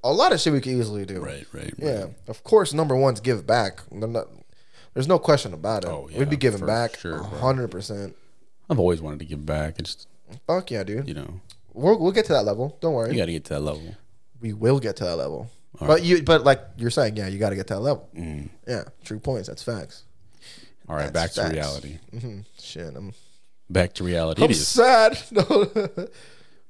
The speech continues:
Speaker 2: it is Reality Zone.
Speaker 1: Mm-hmm.
Speaker 2: Smooth and hundred proof episode. I don't even know. What episode are we on?
Speaker 1: I think we're on thirty-four or thirty-three.
Speaker 2: Damn.
Speaker 1: Something like that. Yo, dog, we running strong.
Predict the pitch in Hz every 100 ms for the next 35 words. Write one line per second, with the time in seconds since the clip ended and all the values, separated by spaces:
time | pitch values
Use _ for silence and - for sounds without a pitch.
0 | - - 87 78 80 69 76 76 73 69
1 | 69 71 - 131 127 113 107 - - -
2 | 123 87 - 90 - - 73 - - -
3 | - - - - - - - 87 - -
4 | 71 71 - - - - - - - -
5 | 127 151 104 - 85 82 110 123 147 -
6 | - - 87 - - - - 131 - 240
7 | 160 - 123 135 131 - - 101 101 160
8 | 190 - 113 - 113 117 - 87 123 170
9 | - - - 101 98 - - - - 127
10 | 110 135 139 - - - - - - 110
11 | 104 107 170 123 82 123 160 127